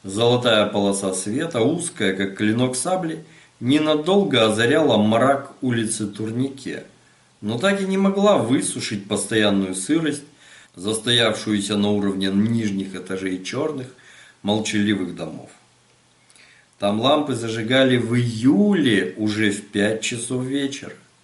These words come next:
а зимой и вовсе не тушили их. Впрочем, в наши дни отважному человеку, решившему пройти пешком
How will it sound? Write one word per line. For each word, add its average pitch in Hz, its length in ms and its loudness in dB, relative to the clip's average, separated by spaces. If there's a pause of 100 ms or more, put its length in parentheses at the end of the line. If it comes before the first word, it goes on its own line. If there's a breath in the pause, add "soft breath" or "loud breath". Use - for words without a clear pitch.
(460 loud breath)
а 107 140 0
зимой 151 420 2
и - 20 6
вовсе 139 540 2
не 175 140 -4
тушили 101 540 -4 (100)
их. - 80 -18 (960)
Впрочем, 175 520 0
в 117 120 -4
наши 156 360 0
дни 107 260 0
отважному 113 720 2
человеку, 110 480 -2
решившему 110 840 -2
пройти 104 400 -2
пешком 120 600 -8